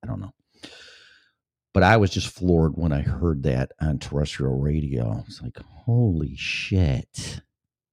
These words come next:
Cool. That's very cool. Okay, so what's going on? Well, with all due respect and total sarcasm,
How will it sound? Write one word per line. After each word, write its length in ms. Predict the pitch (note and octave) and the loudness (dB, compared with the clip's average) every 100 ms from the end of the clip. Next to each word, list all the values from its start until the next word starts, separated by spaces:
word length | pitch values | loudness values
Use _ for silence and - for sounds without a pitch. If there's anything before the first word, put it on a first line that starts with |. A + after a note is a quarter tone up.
| _ - | _ 6
Cool. 440 | F#3 G#3 C3+ - G#2+ | 8 10 8 2 2
That's 200 | E3 D#3 | 4 6
very 180 | E3 B2+ | 4 6
cool. 320 | D#3 D#2+ - - - - - - - - _ _ _ _ _ _ _ _ _ _ _ - | 6 6 2 -14 -18 -20 -20 -20 -20 -20 _ _ _ _ _ _ _ _ _ _ _ 6
Okay, 400 | D#3+ A2 D2 - | 6 8 2 -2
so 160 | - D#3 | 4 6
what's 280 | D#3+ F3+ - | 8 6 6
going 320 | D#3 C#3+ B2 | 8 10 10
on? 260 | F2+ C#2 - _ _ _ _ _ _ _ _ _ _ _ _ _ _ _ - | 8 2 -4 _ _ _ _ _ _ _ _ _ _ _ _ _ _ _ 4
Well, 400 | G#2 G#2 F#2+ F#2 | 8 10 8 8
with 160 | G#2+ B2+ | 6 8
all 160 | B2 | 6
due 180 | C3 B2+ | 8 8
respect 560 | A2+ G#2 - A2+ A2 - | 6 4 6 6 6 4
and 400 | F#2+ F2+ E2 - _ _ _ _ _ _ _ _ _ _ _ _ - | 4 4 2 -2 _ _ _ _ _ _ _ _ _ _ _ _ 0
total 240 | D#3 B2+ | 4 4
sarcasm, 960 | G#2 A2 A#2 - F#2 D#2+ C2+ D2 F#2 F#2+ | 6 6 6 6 6 4 2 2 2 0